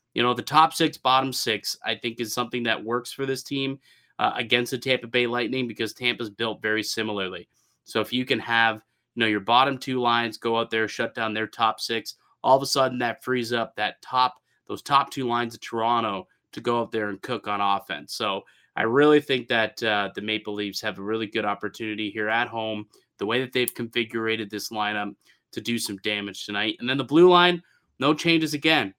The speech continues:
There was some talk about maybe Timothy Liljegren coming in, uh, for Justin Holl, but once again, nope, won three games in a row.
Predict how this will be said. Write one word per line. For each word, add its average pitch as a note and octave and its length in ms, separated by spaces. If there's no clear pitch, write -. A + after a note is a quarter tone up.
There G#2+ 100
was A2+ 140
some A2+ 140
talk C3 340
about B2+ 260
maybe C3 280
Timothy C3 320
Liljegren C#3 560
coming C3+ 260
in, C#3+ 260
uh, B2+ 160
for C3 160
Justin C3 400
Holl, C3 480
but A2+ 60
once A2 260
again, D3 420
nope, D#3+ 320
won A#2+ 220
three D3 200
games D3 280
in C#3+ 80
a - 20
row. D3 380